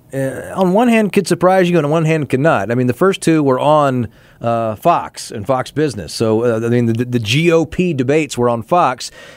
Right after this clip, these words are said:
and, uh, you know, Fo-, Fox viewers are going looking for things like G O P debates.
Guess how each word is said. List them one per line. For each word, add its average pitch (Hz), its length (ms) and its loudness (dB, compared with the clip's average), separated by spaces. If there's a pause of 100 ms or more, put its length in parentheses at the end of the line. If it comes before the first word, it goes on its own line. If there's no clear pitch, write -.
and, 123 340 2
uh, 123 300 2
you 123 80 -4
know, 120 140 -2
Fo-, 143 240 -4
Fox 147 320 0
viewers 139 280 -2
are 123 60 -4
going 127 360 0 (180)
looking 135 320 0
for 131 200 2
things 127 300 0
like 123 180 2
G 120 200 2
O 117 80 2
P 117 180 -2
debates. 123 440 0